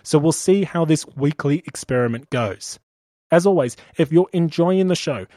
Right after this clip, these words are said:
the best way for you to help the cause is to tell someone who you think would enjoy a podcast that explores the ambiguities of history.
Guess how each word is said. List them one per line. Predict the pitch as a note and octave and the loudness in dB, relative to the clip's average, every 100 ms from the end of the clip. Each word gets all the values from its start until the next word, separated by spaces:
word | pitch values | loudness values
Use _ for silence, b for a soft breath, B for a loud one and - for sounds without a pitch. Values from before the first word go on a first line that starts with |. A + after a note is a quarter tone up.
| b - | b -8
the | |
best | A#2 E3+ G3+ - - | -2 2 0 0 0
way | F#3+ | 2
for | F3 C#3+ | 2 0
you | C#3+ D#3 | 0 0
to | B2 | -2
help | - E3+ - | -2 -2 0
the | - | 0
cause | - C3 B2+ A#2+ - | 0 -2 -2 -4 -4
is | C#3+ B2+ | -4 -2
to | D#3 | -6
tell | - - D3+ D#3 | -6 -6 -4 -4
someone | - D3 D3 C#3 | -2 -2 0 -2
who | C3+ | -2
you | B2 C#3 A3 | -2 0 -2
think | - A2 - - - | -2 -8 -12 -10 0
would | C3+ | 2
enjoy | C#3 B2+ C3 A#2+ | 2 0 0 0
a | |
podcast | - - D#3 - D3 D3 - b b | -4 -6 -6 -2 -2 -2 -8 b b
that | D3 | 0
explores | D#3+ - - C3+ B2+ A#2 | 0 -2 0 2 2 2
the | C#3+ - | -2 -2
ambiguities | A#2 A#2 B2 A#2 G#2+ G#2+ G#2 G2 | -4 -2 -2 -2 -2 -2 -6 -8
of | |
history. | - A#2+ - F2+ | -8 -8 -8 -12